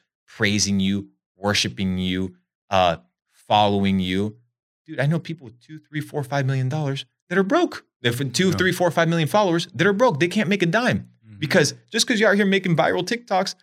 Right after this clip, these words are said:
Speaker 1: doesn't mean you're an influencer.
Speaker 2: Yeah.
Speaker 1: It just means you're a joker, you're a clown, you're a piece of entertainment. I'm not here to entertain people. I'm here to build a fucking army.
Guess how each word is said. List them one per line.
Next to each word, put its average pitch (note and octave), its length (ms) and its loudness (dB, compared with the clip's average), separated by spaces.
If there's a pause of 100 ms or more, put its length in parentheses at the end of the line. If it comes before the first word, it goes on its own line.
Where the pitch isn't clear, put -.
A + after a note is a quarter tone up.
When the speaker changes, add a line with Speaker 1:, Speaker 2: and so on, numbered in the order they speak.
(220)
Speaker 1:
doesn't A3+ 240 2
mean A3+ 160 2
you're A3 120 4
an G#3+ 80 0
influencer. F#3+ 720 2 (340)
Speaker 2:
Yeah. - 120 -20
Speaker 1:
It A3+ 80 4
just G#3+ 160 4
means A#3 240 4
you're A3 140 4
a F#3+ 40 4
joker, C4 360 4
you're D#3 180 4
a F#3+ 40 2
clown, B3 400 2
you're D#3+ 100 4
a C3+ 40 -4
piece G#3+ 200 0
of G3+ 80 0
entertainment. G#3+ 640 0 (100)
I'm F#3+ 80 -2
not B3 140 0
here C4 180 0
to - 80 0
entertain F3+ 400 0
people. F#2+ 420 -8 (380)
I'm G#2+ 80 -8
here C#3 160 0
to B2+ 80 0
build B2+ 420 0
a - 40 -20
fucking G#2 340 -10
army. G#2 360 -2